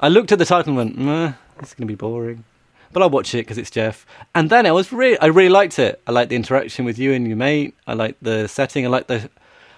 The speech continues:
I liked the fake walk-up shot. I thought that was great. I liked the kind of,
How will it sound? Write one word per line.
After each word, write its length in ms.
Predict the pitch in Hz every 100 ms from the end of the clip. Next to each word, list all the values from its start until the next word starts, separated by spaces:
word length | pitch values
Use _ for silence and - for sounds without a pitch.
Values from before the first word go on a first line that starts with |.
| -
I 60 |
liked 200 | 139 156
the 60 | 175
fake 480 | - 196 165 139 -
walk-up 380 | 151 143 143 -
shot. 380 | - 147 139 - -
I 60 | 127
thought 140 | 127
that 80 | 120
was 80 | 113
great. 400 | - 127 135 - _ _ _ _ _ _ _ _ _ -
I 60 |
liked 220 | 170 196
the 100 | 175
kind 200 | - 180
of, 300 | 165 160 143